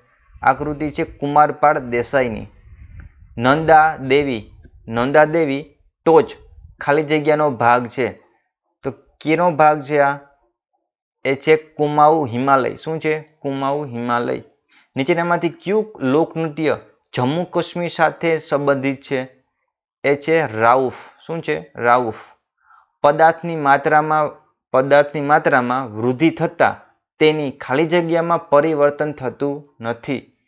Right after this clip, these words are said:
આ ઘણી વ-, ઘણી વખત ઘણી એક્ઝામમાં આવેલો છે. જે ઘનતાની અંદર કંઈ પ-, પરિવર્તન થતું નથી.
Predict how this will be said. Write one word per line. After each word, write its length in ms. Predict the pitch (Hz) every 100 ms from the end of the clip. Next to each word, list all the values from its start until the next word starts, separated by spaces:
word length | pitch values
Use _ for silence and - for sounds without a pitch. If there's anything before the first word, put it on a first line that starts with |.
| _ _ _ 101
આ 360 | 127 147 147
ઘણી 280 | 131 120 143
વ-, 560 | 151 147 147 _ - - _ _ 127
ઘણી 260 | 123 135
વખત 240 | 147 147 143
ઘણી 240 | 123 131
એક્ઝામમાં 560 | 139 131 139 135 139 110
આવેલો 380 | 117 120 113
છે. 180 | 104 113 - _ _ - _ _ -
જે 80 | 143
ઘનતાની 680 | 117 117 127 147 165 170 170
અંદર 260 | 165 160 160
કંઈ 180 | 160
પ-, 360 | 156 - - - _ _ _ _ _ _ _ _ _ _ _ _ _
પરિવર્તન 460 | 143 147 143 139 139
થતું 240 | 131 131
નથી. 320 | 131 131 107